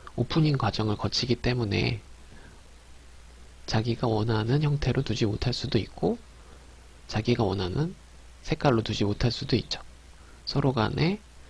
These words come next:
어, 형평성을 조율하는 과정이 오프닝이라고 볼 수 있기 때문에,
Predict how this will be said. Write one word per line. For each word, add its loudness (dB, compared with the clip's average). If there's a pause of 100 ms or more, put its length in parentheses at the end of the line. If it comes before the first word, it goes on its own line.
(560)
어, -2 (380)
형평성을 0
조율하는 4
과정이 2
오프닝이라고 -2
볼 -4
수 -4
있기 -4
때문에, 0